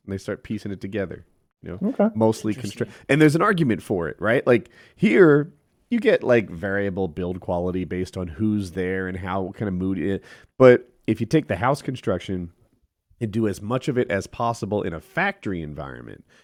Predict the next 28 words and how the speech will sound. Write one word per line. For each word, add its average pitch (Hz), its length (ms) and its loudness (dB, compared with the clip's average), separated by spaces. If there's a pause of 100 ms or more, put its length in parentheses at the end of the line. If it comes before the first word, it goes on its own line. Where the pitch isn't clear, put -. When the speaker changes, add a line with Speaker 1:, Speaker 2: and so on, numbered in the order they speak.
(140)
Speaker 1:
with - 220 -2
jigs 90 480 2
and 82 180 -14
square 123 460 -2
floors 92 920 -4
and, 85 580 -10 (360)
you 120 80 0
Speaker 2:
Maybe 147 160 6
Speaker 1:
know, - 60 6
Speaker 2:
robots 117 560 2
even. 104 280 -2 (840)
Speaker 1:
that 107 160 -4
makes 113 180 -4
a 123 60 0
lot 117 140 4
of 120 60 0
sense. 160 400 -2
Yeah, 131 180 4
there 113 140 4
was 139 160 6
a, 117 340 4
but 143 240 -2
anyway, 123 480 8
it, - 220 -2 (340)
you 151 120 2
can 147 160 -2
see 165 240 2
how 113 420 6